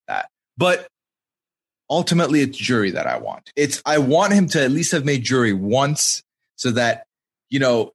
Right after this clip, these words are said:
not to say that he's not, he's never, like, I don't think he's ever gonna be in, like, an upper echelon of players. I don't think his persona is gonna, his, like,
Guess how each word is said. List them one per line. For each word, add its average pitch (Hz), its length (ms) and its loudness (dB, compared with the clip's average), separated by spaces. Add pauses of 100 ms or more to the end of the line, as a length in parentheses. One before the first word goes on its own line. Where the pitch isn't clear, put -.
not 160 280 -2
to 180 80 0
say 175 200 2
that 151 260 2 (360)
he's 123 260 -2
not, 143 360 0
he's 143 440 0
never, 185 260 2
like, 151 220 0
I 190 40 4
don't 220 160 2
think 226 100 -2
he's 175 120 2
ever 160 220 0
gonna 160 180 0
be 156 140 -2
in, 147 80 -2
like, 131 160 -2
an 123 100 -4
upper 139 220 0
echelon 131 420 0
of 110 80 -4
players. 135 300 0
I 127 80 2
don't 135 120 -2
think 135 200 -10
his 123 180 -8
persona 131 360 -8
is 120 100 -8
gonna, 113 160 -8
his, 107 180 -12
like, 110 140 -10